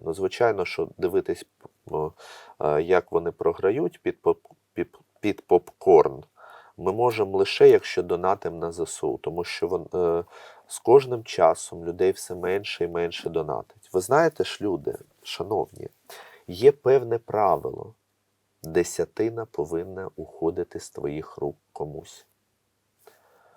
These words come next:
Е, це може бути дружина, діти, хтось з сім'ї. Це може бути в звичайний мирний час. Це може бути маг, майстер, ще хто-,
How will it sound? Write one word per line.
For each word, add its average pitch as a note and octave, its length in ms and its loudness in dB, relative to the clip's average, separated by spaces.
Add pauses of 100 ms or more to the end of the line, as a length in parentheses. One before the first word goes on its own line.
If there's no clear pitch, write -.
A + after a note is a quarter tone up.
(460)
Е, D2 180 -2
це - 140 -6
може A2+ 260 -4
бути G2 320 -4
дружина, E2 580 -6
діти, D#2 360 -10
хтось - 260 -8
з - 100 -18
сім'ї. - 400 -16
Це - 180 -14
може F2 280 -2
бути F2 360 -8
в E2+ 100 -14
звичайний F2 600 -2
мирний D#2 340 -10
час. - 240 -8
Це - 160 -12
може F#2+ 260 -2
бути E2 460 -2 (420)
маг, F#2+ 360 4
майстер, F2 500 -2
ще - 240 -2
хто-, - 340 -14